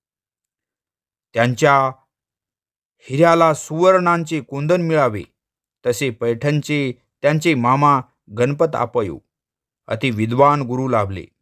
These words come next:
आपल्या गुरूंकडून त्यांनी पाच शास्त्राचा अभ्यास केला. त्यांनी लहानपणीच एकशे आठ उपनिषद, चार वेद,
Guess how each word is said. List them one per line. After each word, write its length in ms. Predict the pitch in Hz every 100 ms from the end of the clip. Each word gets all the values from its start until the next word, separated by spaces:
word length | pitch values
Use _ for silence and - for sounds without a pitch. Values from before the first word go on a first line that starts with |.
| _ _ _ _ _ _ _
आपल्या 360 | 101 107 123 113
गुरूंकडून 680 | 104 131 151 151 151 147
त्यांनी 400 | 139 143 147 139 120 _ _ -
पाच 300 | 143 160 143
शास्त्राचा 640 | - 139 - 165 160 165
अभ्यास 360 | 120 151 160 -
केला. 300 | 139 110 76 _ _ _ _
त्यांनी 340 | 113 123 131 117
लहानपणीच 760 | 110 147 151 143 147 147 - _ _ -
एकशे 340 | 160 156 175 - -
आठ 200 | 151 156 - -
उपनिषद, 640 | 139 170 165 165 165 95 - _ _ _ _ _ -
चार 240 | 135 147
वेद, 360 | 120 147 139